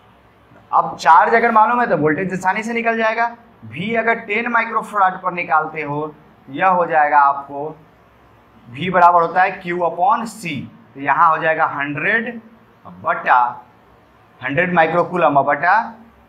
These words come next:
टेन माइक्रोफैराड बराबर हो जाएगा दस वोल्ट। तो इस पर कितना आ जाएगा? दस वोल्ट, बचा हुआ बीस वोल्ट यहाँ पे।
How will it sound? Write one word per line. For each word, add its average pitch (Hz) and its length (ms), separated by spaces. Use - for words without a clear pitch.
टेन 190 220
माइक्रोफैराड 147 1600
बराबर 131 340
हो 139 100
जाएगा 123 320
दस 143 500
वोल्ट। - 320
तो 123 80
इस 160 160
पर 190 160
कितना 226 240
आ 233 160
जाएगा? 139 360
दस 151 340
वोल्ट, 117 280
बचा 139 300
हुआ 196 260
बीस 143 300
वोल्ट 220 340
यहाँ - 220
पे। - 200